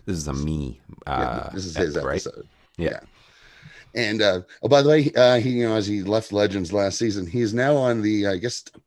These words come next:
Speaker 2: I guess it's C B S show. I don't, God, if I don't know,
Speaker 1: Hmm.
Speaker 2: some cop show called The Rookie.
Speaker 1: Hmm.
Speaker 2: That's, uh, also, I think, has, um, uh, what's his face? What's his face from, uh, uh,
Speaker 1: Clint Eastwood?
Speaker 2: Firefly.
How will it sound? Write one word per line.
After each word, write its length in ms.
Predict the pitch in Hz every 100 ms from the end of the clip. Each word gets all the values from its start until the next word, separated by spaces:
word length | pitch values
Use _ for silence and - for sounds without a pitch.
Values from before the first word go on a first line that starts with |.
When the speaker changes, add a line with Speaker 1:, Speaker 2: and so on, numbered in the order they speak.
| -
Speaker 2:
I 60 | -
guess 260 | - - -
it's 140 | -
C 160 | - 73
B 160 | 71
S 160 | 71 71
show. 180 | - 80
I 60 | 87
don't, 220 | 64 65
God, 200 | 62 64
if 120 | -
I 100 | - - _
don't 120 | - - -
know, 140 | 101
Speaker 1:
Hmm. 100 | -
Speaker 2:
some 180 | - 90
cop 220 | 95 85
show 160 | - 78
called 280 | 87 80
The 80 | 117
Rookie. 460 | 208 240 - 92 - _ _ _ _ _ -
Speaker 1:
Hmm. 120 | 95 - _ _
Speaker 2:
That's, 280 | 87 82 82
uh, 260 | 87 71 58 - _ _ _ -
also, 320 | 104 - 110
I 60 | 95
think, 180 | 92
has, 260 | 98 98 87
um, 300 | 95 87 82 _ _ _ _ _ _ _ -
uh, 260 | - 71 67 - _ _ _
what's 180 | - 87
his 120 | 80 -
face? 320 | 76 58 -
What's 180 | 92 87
his 140 | 82 -
face 260 | 87 78
from, 220 | - 85 78
uh, 220 | 80 78 78 _ - - _ _ _ _ _ _ _ _ _ _ _ -
uh, 180 | 78 80
Speaker 1:
Clint 160 | 92 85
Eastwood? 320 | 92 - 123
Speaker 2:
Firefly. 500 | 101 98 92 90 87